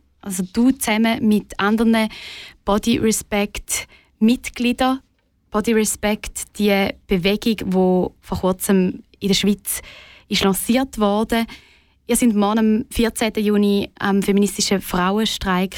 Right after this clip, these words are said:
dabei. Und zwar vom halb vier bis um halb sechs, eben, wie gesagt, auf dem Waisenhausplatz. Was erwartet die Leute dort?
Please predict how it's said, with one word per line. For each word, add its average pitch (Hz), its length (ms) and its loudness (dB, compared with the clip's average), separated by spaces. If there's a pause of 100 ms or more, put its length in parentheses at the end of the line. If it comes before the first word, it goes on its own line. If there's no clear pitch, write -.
(140)
dabei. 220 420 4 (340)
Und 214 160 -2
zwar 208 160 0
vom 190 240 0
halb 208 400 0
vier 226 920 2
bis 220 180 -4
um 190 100 2
halb 190 240 -2
sechs, 185 420 -2
eben, - 520 -2
wie 180 160 -2
gesagt, 180 300 -2
auf 180 80 -8
dem 185 260 0
Waisenhausplatz. 226 880 -2 (580)
Was 196 520 0
erwartet 196 720 -6 (280)
die 214 80 0
Leute 214 260 -2 (280)
dort? - 400 -4